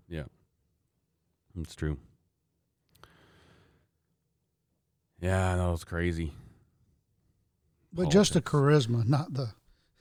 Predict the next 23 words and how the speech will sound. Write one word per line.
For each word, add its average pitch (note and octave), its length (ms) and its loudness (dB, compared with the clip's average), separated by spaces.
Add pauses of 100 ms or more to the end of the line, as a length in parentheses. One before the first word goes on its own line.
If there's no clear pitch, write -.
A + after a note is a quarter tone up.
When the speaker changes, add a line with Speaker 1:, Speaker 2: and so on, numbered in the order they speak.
Speaker 1:
<laughs> - 560 -20
Yeah, E2+ 120 -10 (500)
everything E2 540 0
else. F2 180 -2
Speaker 2:
not B3+ 140 -2
the F#3+ 80 0
sexual F3 440 0
assaultness. C#3+ 640 -8 (920)
Speaker 1:
Yeah. D#2+ 360 -2 (1900)
Yeah, E2+ 240 -2
and F2 80 -2
then F#2 120 -2
who's A2+ 200 2
it? F2 120 0
The D#2+ 140 -4
Cuomo G#2+ 640 2
stepped - 300 -4
down F#2 280 -2
'cause F#2 180 -8
of E2+ 60 -4
alleged, E2 420 -4
uh, D#2 280 -2 (2250)
uh, C#2+ 420 -6